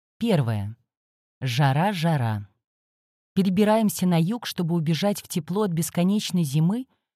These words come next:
но сталкиваемся здесь с изнуряющей жарой. Летом в Крыму бывает очень жарко. Случалось, что температура поднималась до плюс тридцати семи.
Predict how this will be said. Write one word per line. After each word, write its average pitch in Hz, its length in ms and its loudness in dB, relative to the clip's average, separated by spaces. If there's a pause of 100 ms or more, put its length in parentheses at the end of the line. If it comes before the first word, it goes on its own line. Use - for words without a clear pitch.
(200)
но 180 200 4
сталкиваемся 185 760 2
здесь 160 300 -2
с - 100 -6
изнуряющей 185 640 0
жарой. 175 580 0 (520)
Летом 175 400 2
в - 80 -20
Крыму 180 320 2
бывает 180 420 2
очень 180 260 0
жарко. 135 540 0 (520)
Случалось, 214 500 2
что - 120 -6
температура 185 600 0
поднималась 170 640 2
до 160 160 2
плюс 196 340 -2
тридцати 190 480 -6
семи. 185 500 0